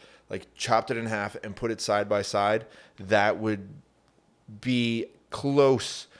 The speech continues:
to the size of what Temple is. It would actually probably be a little bit bigger lengthwise,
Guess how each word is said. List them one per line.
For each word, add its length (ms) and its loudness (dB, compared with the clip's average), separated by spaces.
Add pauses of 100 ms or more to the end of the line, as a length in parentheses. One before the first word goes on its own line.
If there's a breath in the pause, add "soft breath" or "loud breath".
(360 loud breath)
to 560 0
the 160 -2
size 360 4
of 80 -6
what 160 -2
Temple 360 -4
is. 140 -6
It 40 -2
would 100 0
actually 260 2
probably 320 4
be 40 4
a 60 4
little 200 4
bit 300 -2
bigger 320 0
lengthwise, 800 2